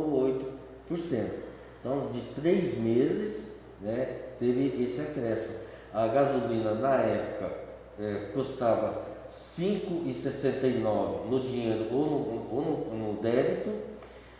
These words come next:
e hoje custa cinco e oitenta e cinco, tanto no dinheiro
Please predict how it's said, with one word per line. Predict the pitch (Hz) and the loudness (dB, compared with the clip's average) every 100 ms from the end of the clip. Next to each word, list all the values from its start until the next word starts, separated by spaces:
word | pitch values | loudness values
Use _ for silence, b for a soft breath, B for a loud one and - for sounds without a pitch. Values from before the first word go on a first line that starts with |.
| B B | B B
e | 127 147 | 0 6
hoje | 147 170 175 170 170 | 8 8 8 4 2
custa | 143 123 - | 2 2 0
cinco | 117 - 170 190 196 170 | -4 -4 0 0 0 -2
e | 165 | 2
oitenta | 160 160 160 160 | 4 4 2 2
e | 180 | 0
cinco, | - 123 110 - - - | -2 -4 -4 -8 -12 0
tanto | 180 208 180 | 4 6 4
no | 165 147 | 2 2
dinheiro | 113 120 123 156 - - | 2 2 4 4 2 -4